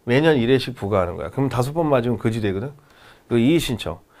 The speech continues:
이행 강제금 처분을 받은 자는 그 처분을 받은 날부터 삼십 일 내에 이의 신청을 하게 되는데, 어, 강제 징수 보세요. 이행 강제금 부과 후 삼십 일 내에 이의 신청이 없으면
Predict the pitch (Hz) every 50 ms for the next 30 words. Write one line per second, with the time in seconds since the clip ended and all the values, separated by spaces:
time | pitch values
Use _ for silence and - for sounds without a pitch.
0 | - - _ _ - 123 131 147 160 165 160 143 127 123 127 123 131 131 135 135
1 | 131 - 165 165 156 151 147 143 131 113 104 98 110 110 107 101 101 113 123 107
2 | 95 - 107 101 - 139 135 139 131 113 101 101 98 104 104 104 104 104 113 104
3 | - - 180 185 185 - 156 151 131 123 139 139 120 104 107 101 104 117 107 -
4 | 104 107 117 135 131 110 95 87 85 87 95 113 123 117 104 90 80 - _ -
5 | - - - - - - - - - - - _ _ _ - 104 107 110 110 110
6 | 110 107 104 - 135 143 156 185 202 180 165 143 131 110 98 87 - 107 110 -
7 | 123 123 143 170 180 180 175 165 156 160 165 151 123 120 117 117 123 123 143 175
8 | 180 160 165 196 208 190 175 190 185 165 147 143 143 156 165 165 123 120 127 139
9 | 151 151 135 - 151 147 107 87 98 - - 143 123 107 95 92 101 107 101 90
10 | 87 82 -